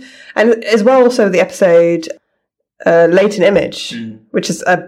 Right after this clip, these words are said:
Speaker 1: the one that we've discussed a lot, actually, uh, th-, th-, that the Doctor has to make a choice between saving Harry Kim or this,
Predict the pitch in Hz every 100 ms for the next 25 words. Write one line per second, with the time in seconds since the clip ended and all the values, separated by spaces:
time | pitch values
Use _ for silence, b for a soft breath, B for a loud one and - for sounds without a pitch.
0 | - 175 - 190 170 170 160 147 147 -
1 | 160 156 143 151 98 - - 131 - B
2 | B B _ 180 175 170 - 208 185 170
3 | 170 - - - _ - - 180 202 175
4 | - 180 170 180 165 160 190 165 - -
5 | 160 165 160 151 147 147 151 165 147 143
6 | - 160 147 143 156 151 147 147